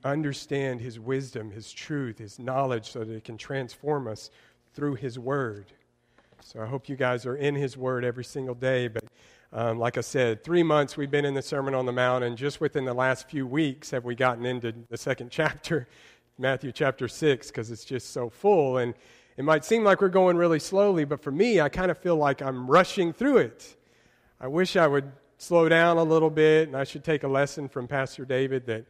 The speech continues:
we just do one verse every week. So here we are in Matthew chapter five, verse six this week.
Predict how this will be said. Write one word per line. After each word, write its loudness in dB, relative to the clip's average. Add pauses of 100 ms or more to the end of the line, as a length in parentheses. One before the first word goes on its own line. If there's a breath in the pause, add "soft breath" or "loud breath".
(460 soft breath)
we -6
just -8
do 0
one 0
verse 0 (180)
every -2
week. -4 (840)
So -4
here 4
we 6
are 6
in 2
Matthew -2
chapter -6
five, 0
verse -6
six -4
this -4
week. -6